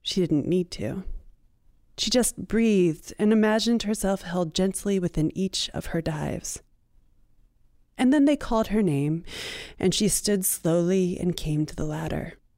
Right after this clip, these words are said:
As she climbed, the person she was, that skinny, slinking girl with the bad skin and teeth, fell away. Her nerves clenched inward,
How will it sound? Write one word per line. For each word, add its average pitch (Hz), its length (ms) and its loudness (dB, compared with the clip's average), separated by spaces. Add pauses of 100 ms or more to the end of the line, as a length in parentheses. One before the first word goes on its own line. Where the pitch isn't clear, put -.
(640)
As 233 160 4
she 269 160 4
climbed, 226 500 4 (100)
the 202 80 0
person 190 420 2
she 196 200 0
was, 175 480 2
that 170 260 2
skinny, 165 640 2
slinking 190 760 2
girl 190 400 2
with 160 140 -2
the 147 100 -2
bad 175 340 0
skin 190 420 2
and 151 220 0
teeth, 214 300 -2
fell 131 240 -4
away. 170 480 -4 (580)
Her 220 140 0
nerves 214 460 4
clenched - 560 0
inward, 165 500 2